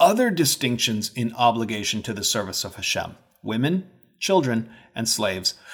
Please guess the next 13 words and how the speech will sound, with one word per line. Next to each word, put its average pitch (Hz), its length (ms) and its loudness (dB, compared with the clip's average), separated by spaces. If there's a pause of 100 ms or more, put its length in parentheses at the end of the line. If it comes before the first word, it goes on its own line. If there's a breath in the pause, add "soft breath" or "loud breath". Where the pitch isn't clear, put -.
(220 loud breath)
Three 240 380 8
classes 185 680 -2
of 143 160 -4
people 190 300 -2
that 120 160 0
enjoy 127 560 4
some 240 520 2
level 202 440 6
of 147 160 6
exemption 139 800 2
to 123 100 2
the 117 120 2
avodah. 113 680 2